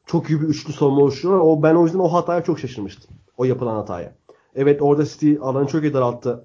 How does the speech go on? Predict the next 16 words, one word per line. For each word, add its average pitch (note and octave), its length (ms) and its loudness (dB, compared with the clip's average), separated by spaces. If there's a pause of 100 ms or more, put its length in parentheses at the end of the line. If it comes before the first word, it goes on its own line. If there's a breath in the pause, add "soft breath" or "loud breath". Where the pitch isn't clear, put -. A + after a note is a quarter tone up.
David B2 180 0
Silva C3 440 -4 (100)
müthiş C3 380 -4
bir A#2 160 -2 (760)
öngörüde B2 480 2
bulunup B2+ 220 2
çok C3 180 -6
iyi B2 160 -2
bir A#2 40 -8
koşuda A#2+ 320 -8
topu - 160 -10
kaptı B2 300 -2
ama G3 280 0 (800 soft breath)
iyi D#3 200 6
bir D3 60 2
savunma C#3+ 460 2